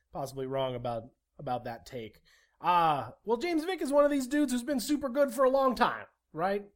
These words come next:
And is, like, huge for the hundred fifty-five pound weight class. Uh, it seems like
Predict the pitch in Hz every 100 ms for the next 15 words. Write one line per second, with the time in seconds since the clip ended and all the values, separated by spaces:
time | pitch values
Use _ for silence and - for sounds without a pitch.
0 | - 165 156 147 135 139 117 143 - 269
1 | 262 240 190 185 170 196 190 185 170 156
2 | 143 139 127 139 220 214 196 190 180 -
3 | _ _ _ _ 143 135 135 - 240 208
4 | 185 160